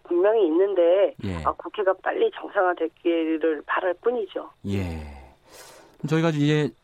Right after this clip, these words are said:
Speaker 2: 가족 돌봄 휴가제를 주로 이야기하고 있는데
Speaker 1: 네.
Speaker 2: 지금 상황에서 또 이 돌봄 문제를 해결하기 위한, 어, 다른 어머니분들, 정치하는 엄마들이 속해 계신 어머니분들의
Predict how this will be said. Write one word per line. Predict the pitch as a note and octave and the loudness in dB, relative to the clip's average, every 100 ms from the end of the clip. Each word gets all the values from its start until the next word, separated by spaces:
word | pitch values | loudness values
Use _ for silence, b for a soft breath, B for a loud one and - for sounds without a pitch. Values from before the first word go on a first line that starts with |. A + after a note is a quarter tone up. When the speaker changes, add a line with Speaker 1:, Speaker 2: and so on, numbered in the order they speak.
| - | -6
Speaker 2:
가족 | - F3 - | 0 0 2
돌봄 | F#3 E3+ D#3+ | 2 4 2
휴가제를 | D#3+ D#3 C3+ B2+ C#3 B2+ F2+ D#2 | 4 2 2 2 2 2 0 -4
주로 | - A#2 | -6 -2
이야기하고 | G2+ A2 A2 A#2+ C#3 | 0 0 0 -2 0
있는데 | G#2 F2 E2+ E2+ F2+ A2 E2 C2+ F#4+ F4 | 0 0 -2 -2 0 0 -2 -6 -4 -2
Speaker 1:
네. | E3+ D#3+ D3+ - - - - _ | 0 0 -4 -6 -14 -20 -20 _
Speaker 2:
지금 | - A#2 F#3+ | -4 2 4
상황에서 | G3+ G#3 G3 F3 E3+ | 4 4 4 2 -2
또 | - D3+ | 2 2
이 | C#3 | 4
돌봄 | B2 C3 F3 | 2 2 4
문제를 | F#3 E3+ D3+ C3+ | 4 4 4 2
해결하기 | C3 D3+ C#3+ B2+ A#2 | 0 0 0 0 0
위한, | G2 G#2 C#3 G3 - | 0 2 0 -2 -8
어, | G#2+ G#2 | -8 -6
다른 | G2 A#2+ D#3 C3+ | -4 0 2 2
어머니분들, | - A2 C3+ C3 G#2+ E2 F2 A#2+ | 2 2 4 2 0 -4 -4 -4
정치하는 | A2 A2 B2+ A2 | -4 0 2 4
엄마들이 | G2+ G#2 G2+ | 2 2 -4
속해 | - B2 | -8 -6
계신 | A2 A2 | -4 0
어머니분들의 | G2 A#2 A#2+ G#2+ A2 G2+ A2+ F3+ | 2 4 2 0 -2 0 -2 -2